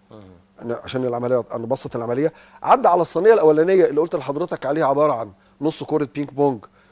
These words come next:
Speaker 2: وما-، متحركة قابلة للحركة،
Speaker 1: أها.
Speaker 2: يطلعوا التلاتة مع بعض.
Speaker 1: طبعًا.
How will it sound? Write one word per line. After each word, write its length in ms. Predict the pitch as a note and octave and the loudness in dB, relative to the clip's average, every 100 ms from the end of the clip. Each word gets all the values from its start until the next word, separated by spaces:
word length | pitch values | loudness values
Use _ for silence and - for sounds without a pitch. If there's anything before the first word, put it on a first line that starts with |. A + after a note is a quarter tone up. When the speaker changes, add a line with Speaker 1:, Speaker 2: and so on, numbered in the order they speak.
| _ - | _ -14
Speaker 2:
وما-، 300 | A#2 A#2+ B2 B2 A#2+ - _ | -6 -4 -4 -8 -18 -20 _
متحركة 500 | - A#2+ - B2 D3 | -14 -10 -4 -2 -2
قابلة 300 | D#3+ A#2+ C#3 | 0 0 0
للحركة، 360 | C#3+ - D3+ - - | -2 -4 -8 -10 -18
Speaker 1:
أها. 60 | G#2+ F2+ D#3 | -20 -12 -8
Speaker 2:
يطلعوا 400 | D3 E3 G#3 G#3+ | -4 4 6 6
التلاتة 640 | - D#3+ E3 G#3 G#3+ A3 - _ _ _ | 2 2 2 2 2 0 -2 _ _ _
مع 180 | C#3 C#3+ | 0 4
بعض. 340 | C#3 C3 G#2 - _ _ _ _ _ _ | 6 4 2 -10 _ _ _ _ _ _
Speaker 1:
طبعًا. 280 | A#2+ G#2 | -4 -4